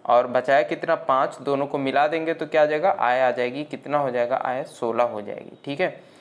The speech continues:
उसकी आय और व्यय में क्रमशः पच्चीस और तीस की वृद्धि हो जाए, तो यहाँ पर इनकी आय को मान लेते हैं एक सौ साठ और व्यय मान लेते हैं एक सौ दस और बचत मान लेते हैं पचास।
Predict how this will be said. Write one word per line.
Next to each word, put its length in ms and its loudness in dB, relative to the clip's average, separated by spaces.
उसकी 340 -6
आय 260 0
और 260 4
व्यय 240 2
में 200 -4
क्रमशः 520 -2
पच्चीस 480 -2
और 340 4
तीस 220 -4
की 160 -8
वृद्धि 340 -4
हो 200 -4
जाए, 220 4
तो 60 -2
यहाँ 220 4
पर 300 2
इनकी 320 -8
आय 240 2
को 180 -6
मान 200 2
लेते 280 -4
हैं 120 -4
एक 260 -4
सौ 120 -8
साठ 440 0
और 200 4
व्यय 200 2
मान 240 0
लेते 260 -6
हैं 200 -6
एक 120 -14
सौ 100 -8
दस 380 0
और 140 0
बचत 380 -6
मान 220 -2
लेते 220 -8
हैं 100 -8
पचास। 540 -6